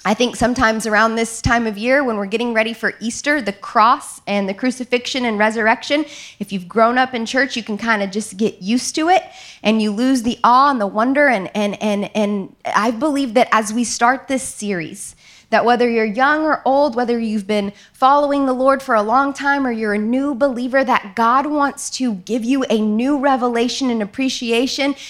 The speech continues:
and understanding about the cross, about who Jesus is and what he accomplished. So be sure to be here every week. Um, I really believe that God's wanting to speak to us as we study these, as we place ourselves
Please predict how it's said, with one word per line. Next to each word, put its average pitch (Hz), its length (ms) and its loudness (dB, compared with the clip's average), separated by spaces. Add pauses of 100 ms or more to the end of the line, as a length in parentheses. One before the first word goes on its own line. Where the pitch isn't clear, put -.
(100)
and 240 160 0
understanding 269 840 0 (240)
about 226 560 2 (100)
the 202 80 -4
cross, - 800 -4
about 220 420 2
who 247 220 -4
Jesus 226 480 -6
is 208 200 -4
and 214 200 -6
what 214 240 -4
he 214 80 -6
accomplished. 190 600 -8
So 208 120 -4
be 208 180 -4
sure 302 320 -2
to 294 140 -8
be 254 200 -2
here 285 380 2 (320)
every 294 320 2
week. 269 460 -4 (240)
Um, 220 160 0
I 220 80 6
really 285 340 0
believe 247 400 -2
that 214 180 0
God's 220 300 0
wanting 220 300 -2
to 226 120 -8
speak - 460 -6
to 233 240 -8
us 202 220 0
as 190 120 -8
we 202 120 -6
study 208 360 -2
these, 196 200 -6
as 196 120 -6
we 196 140 -6
place 262 340 -2
ourselves 240 760 0